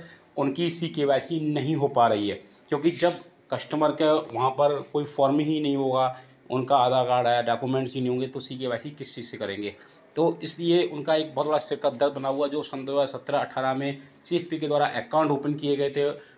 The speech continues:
और जो अभी तक पेंडेंसी है, तो लगातार मेरे ख्याल से एक साल होने जा रहा है, एक साल से, एक साल से ऊपर हो गया दबा-, दबाव देते हुए, लेकिन अभी भी उनकी pendency ख़त्म नहीं। इसी को लेके इस बार उन्होंने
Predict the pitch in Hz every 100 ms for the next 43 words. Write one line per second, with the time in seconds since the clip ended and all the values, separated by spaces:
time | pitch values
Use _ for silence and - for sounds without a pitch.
0 | - 131 135 135 135 151 160 165 147 156
1 | 151 165 156 160 131 120 135 156 156 151
2 | 131 139 156 160 143 - 151 151 151 143
3 | 175 139 147 - 147 139 139 143 139 147
4 | 143 160 160 147 139 135 156 156 - -
5 | - - 147 147 156 147 147 143 143 139
6 | 151 151 - _ _ - 135 127 123 139
7 | 143 - 123 143 139 135 135 143 151 143
8 | 139 139 139 151 143 131 131 127 131 127
9 | 127 127 127 131 - 220 220 220 202 175
10 | 170 185 117 - - _ 160 160 170 180
11 | 160 151 160 165 175 180